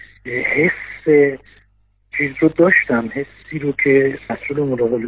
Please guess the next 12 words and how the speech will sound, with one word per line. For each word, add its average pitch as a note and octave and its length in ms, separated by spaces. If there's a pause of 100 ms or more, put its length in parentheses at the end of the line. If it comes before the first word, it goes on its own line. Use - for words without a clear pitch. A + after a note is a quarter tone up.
(220)
راجع A#2+ 240
به A#2 100
اصغر A#2 400
داره A#2+ 440
رو D#3 100
میشناختم، - 840 (500)
میدونستم B2 880
که A2 340 (380)
چیه. - 460 (760)
این G#3 140
که B3 180
نه B3 120